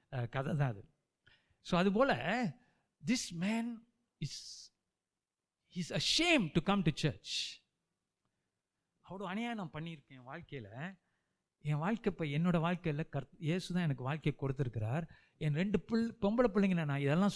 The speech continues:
சொ-, அஹ், சொல்லி தான் நான் வளர்க்குறேன். இதெல்லாம் நான் பண்ணேன் போனேன்னு சொல்லி தான் வளர்ந்துக்கிட்டு இருக்காங்க. Because they want to, they need to know who I am before. You see, இப்ப எனக்கு வர்ற காசு கொஞ்சம்தான், but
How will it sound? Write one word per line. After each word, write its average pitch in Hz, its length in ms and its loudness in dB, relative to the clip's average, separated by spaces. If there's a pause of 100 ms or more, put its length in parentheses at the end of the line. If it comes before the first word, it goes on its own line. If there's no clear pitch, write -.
சொ-, - 360 -12
அஹ், 131 220 0
சொல்லி 214 340 2
தான் 240 120 8
நான் 175 140 6
வளர்க்குறேன். 151 360 10
இதெல்லாம் 151 280 4
நான் 147 200 2
பண்ணேன் 160 420 2
போனேன்னு 165 280 2
சொல்லி 156 260 -2
தான் 151 240 2
வளர்ந்துக்கிட்டு 151 240 -2
இருக்காங்க. 113 360 -4 (540)
Because 156 200 0
they 139 160 0
want 175 180 4
to, 165 100 2
they 143 380 0
need 170 260 2
to 170 100 0
know 160 340 0
who 160 200 2
I 131 160 0
am 127 300 0 (460)
before. 131 300 -18 (1400)
You - 120 -14
see, 156 240 -6 (360)
இப்ப 139 200 0
எனக்கு 131 440 2
வர்ற 175 180 2
காசு 139 400 0
கொஞ்சம்தான், 139 420 -2 (960)
but 127 140 -8